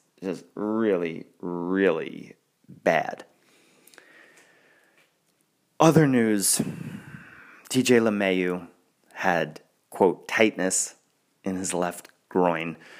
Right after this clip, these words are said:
went to get an M R I. I did not see the results yet,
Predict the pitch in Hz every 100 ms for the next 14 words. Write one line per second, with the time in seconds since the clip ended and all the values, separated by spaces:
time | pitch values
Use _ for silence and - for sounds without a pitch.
0 | - - - 120 110 120 107 101 98 95
1 | 87 85 85 85 87 85 - 95 120 104
2 | 95 95 - 95 85 87 85 80 76 -
3 | 80 78 78